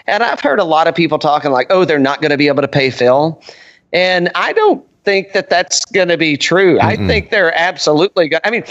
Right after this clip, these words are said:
Speaker 1: hold on. Do you think Phil needs the money?
Speaker 2: No, not at all.
Speaker 1: Okay. Okay. So it, so let's, let's go first and foremost that it has nothing, well,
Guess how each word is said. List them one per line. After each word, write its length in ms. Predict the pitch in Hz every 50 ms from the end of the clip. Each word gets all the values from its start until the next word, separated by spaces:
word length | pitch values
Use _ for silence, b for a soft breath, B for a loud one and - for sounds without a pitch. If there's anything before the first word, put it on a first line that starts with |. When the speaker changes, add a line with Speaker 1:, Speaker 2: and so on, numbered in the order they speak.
| - _ -
Speaker 1:
hold 120 | 214 220 208
on. 120 | 180 165
Do 100 | 147 175
you 140 | 214 254 269
think 300 | 269 - 247 233 220 156
Phil 300 | - - 190 180 170 165
needs 340 | 156 151 151 143 123 - -
the 80 | 143 120
money? 340 | 117 110 98 90 - - _ _ _ _ _ - - - _ _ _ _ _ _ _ _ -
Speaker 2:
No, 400 | 143 143 143 127 110 90 80 82 87 - - - -
not 220 | 120 117 117 113
at 80 | 104 113
all. 260 | 113 98 85 87 87
Speaker 1:
Okay. 260 | - - - 113 - - - _ _ _ _ _ _ _ -
Okay. 180 | 196 185 190 185 - -
So 280 | - - - 196 202 202
it, 160 | 226 233 226
so 260 | - 233 233 226 214
let's, 380 | 202 196 226 254 247 - - -
let's 260 | 180 247 240 - -
go 220 | - 247 247 240 -
first 400 | - - 226 233 220 - - 190
and 120 | 165 143
foremost 720 | - 165 165 160 156 147 131 123 117 113 - - - -
that 160 | 139 151 151
it 160 | 175 196 226
has 340 | 233 214 233 226 202 156 135
nothing, 880 | 143 143 147 151 160 180 185 - - 214 202 202 196 202 196 190 190 - -
well, 400 | 220 208 165 - 123 110 104 -